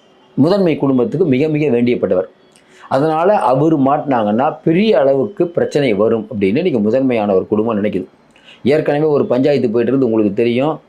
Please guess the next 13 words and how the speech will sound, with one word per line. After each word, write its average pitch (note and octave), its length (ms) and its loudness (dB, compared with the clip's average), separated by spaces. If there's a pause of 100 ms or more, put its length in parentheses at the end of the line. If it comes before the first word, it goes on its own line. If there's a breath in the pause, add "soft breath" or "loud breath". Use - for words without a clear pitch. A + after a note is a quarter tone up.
(260 loud breath)
டாஸ்மார்க் C3+ 380 0
விஷயம் B2 340 0
இன்னும் B2 200 2
முடியல. C3 140 0
நம்ம C3 160 0
ஏற்கனவே B2+ 320 0
சொன்ன A#2+ 200 -2
மாதிரி B2 300 0
டாஸ்மார்க் B2+ 360 0
விஷயம் A#2 340 -2
முடியாது, B2+ 400 2
எழுதி D3 280 2
வச்சுக்கோங்க. A#2+ 440 0